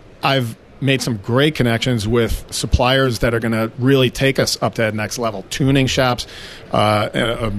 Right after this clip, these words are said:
custom exhaust manufacturer. Uh, I just spent w-, the, one of the amazing things about this business, compared to my old business, is the networking opportunities.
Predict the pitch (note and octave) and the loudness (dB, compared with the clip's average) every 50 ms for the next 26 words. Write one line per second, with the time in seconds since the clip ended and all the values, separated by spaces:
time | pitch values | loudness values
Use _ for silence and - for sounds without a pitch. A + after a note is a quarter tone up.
0 | G2 - - - C3+ - - C3+ B2 A2+ G#2+ G#2 A#2+ B2 B2 B2 A#2+ - - C#3 | -4 0 2 2 2 2 2 2 2 0 0 2 2 2 4 2 2 2 2 2
1 | B2+ B2+ B2 A#2 - - C3+ B2+ B2 A#2 - - C3+ C3 B2+ A#2+ - - - - | 4 4 2 2 0 0 2 2 2 2 2 2 2 2 2 0 -2 -6 -14 -20
2 | - - - - A2 A2 A2 A#2+ A#2+ B2 A#2+ C3 A#2+ - - - C3+ C3+ - - | -20 -10 -4 0 0 2 2 2 0 0 0 0 0 0 0 0 0 0 0 -2
3 | C3 B2+ - - - - - - - - - E3 C3 C#3+ C#3+ C#3+ C#3+ - - - | -2 -2 -2 -4 -6 -6 -8 -14 -18 -10 -2 0 2 4 4 2 2 0 0 2
4 | D3+ F3+ A3 A3 B3 C4 D#3+ B2+ B2+ C3+ C#3 C#3+ C3+ D#3+ D#3+ C#3 - C#3+ C3+ C3+ | 4 4 6 6 6 4 4 4 4 4 4 4 4 4 4 4 4 4 4 4
5 | B2 C3 A#2+ A2+ A2 A2 - - C3 B2+ B2+ B2 B2 C3 C3 B2+ G#2 G2+ F2+ - | 4 2 2 2 0 0 0 0 0 2 2 2 4 4 4 2 0 -4 -6 -8
6 | - - - - - - - - - - - - - - - - C3 - - C#3+ | -8 -8 -10 -10 -14 -16 -16 -16 -18 -18 -18 -18 -16 -8 -4 -2 0 2 2 2
7 | D3+ D#3 D#3 D#3 C#3+ C#3 C#3+ D3 C#3+ C3 A#2+ A2+ G2+ F2+ - - - - - - | 2 2 2 2 4 4 4 4 2 2 0 -2 -4 -4 -6 -8 -10 -10 -12 -14
8 | - - - B2 A2+ A2 C3 A#2 A#2 A#2+ A#2+ B2 - - A#2+ A#2 G#2+ - B2 G#2+ | -8 -4 -2 -2 0 2 0 2 2 2 2 0 0 0 0 -2 -2 -2 -4 -4
9 | G2+ G2 F#2+ - - - - A#2 A2+ - G#2+ G2 - - A2+ G#2+ G2+ F2+ E2+ D2+ | -4 -6 -8 -12 -12 -6 -4 -4 -2 -2 -4 -4 -4 -2 -2 -2 -2 -4 -6 -10
10 | D2+ - | -12 -12